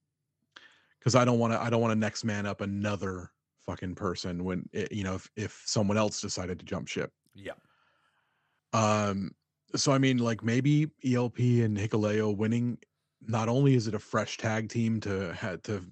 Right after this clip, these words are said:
Speaker 1: fend off these challengers like War Dogs and T M D K,
Speaker 2: Mm-hmm.
Speaker 1: but, uh, it would be the best thing in establishing a new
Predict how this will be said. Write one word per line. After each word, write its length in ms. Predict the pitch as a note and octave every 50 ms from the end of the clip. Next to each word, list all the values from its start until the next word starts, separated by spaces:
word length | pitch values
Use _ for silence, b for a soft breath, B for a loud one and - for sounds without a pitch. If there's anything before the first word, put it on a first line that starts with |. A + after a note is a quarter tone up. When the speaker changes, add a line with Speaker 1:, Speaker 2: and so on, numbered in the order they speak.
| _ _
Speaker 1:
fend 180 | - A#2+ A2 G#2
off 180 | G#2 G#2 G2 -
these 160 | A2+ G#2 -
challengers 460 | - A#2 G#2+ G#2+ G#2+ G#2 A2 A#2 G#2
like 140 | G#2 G2 F2+
War 220 | F#2 F#2+ G#2 G2
Dogs 320 | F2+ G2 G2+ F#2+ F2+ - F#2
and 80 | F2
T 120 | - A2+ G#2
M 80 | F#2
D 140 | F#2 F#2 F2
K, 300 | - C3+ C#3+ D3 C#3 C#3+ b b
Speaker 2:
Mm-hmm. 180 | G#2+ G#2 F#2+ F#2+ F2+ b b b b b b b b b _ _ _ _ -
Speaker 1:
but, 360 | B2+ B2 A#2 A2+ A2 - - - _ _ _ _ _ _ _ _ _ _ _ _ _ _ -
uh, 200 | A2 G#2 F#2+ F#2 -
it 80 | A2
would 160 | A#2 A2+ A2 G2+
be 100 | A#2 G#2+
the 100 | F#2+ G2+
best 280 | A2+ A2 G#2+ - -
thing 220 | - A#2 G#2+ G#2 G#2
in 220 | G2+ F#2+ G2 -
establishing 840 | - F#2 - - B2 G#2+ G#2+ G#2 A2+ G#2+ - - A#2+ G#2+ G2+ G#2 - -
a 120 | G#2+ G#2
new 540 | G2+ G2+ G2+ G2+ G2+ G2+ G2 F#2+ F#2 F#2+